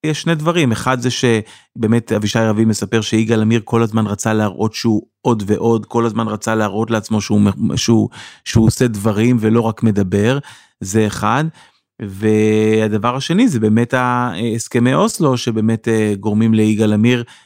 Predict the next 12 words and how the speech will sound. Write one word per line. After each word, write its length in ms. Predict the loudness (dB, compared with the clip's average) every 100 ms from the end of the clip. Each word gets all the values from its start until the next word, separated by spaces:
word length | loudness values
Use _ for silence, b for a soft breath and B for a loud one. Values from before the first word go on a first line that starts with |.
| B
ואת 180 | -2 0
זה 200 | 2 2 0
אבישי 220 | -4 -2
רביב 320 | -2 0 -2
שומע 320 | -2 0 2 2
ממנו, 380 | 2 2 2
הוא 80 | 2
אומר, 320 | 4 4 2 -4 b b b _ -6
"צריך 400 | -2 0 0 0
להרוג 380 | 0 0 -2
את 140 | -2 -2
רבין". 380 | -2 0 -4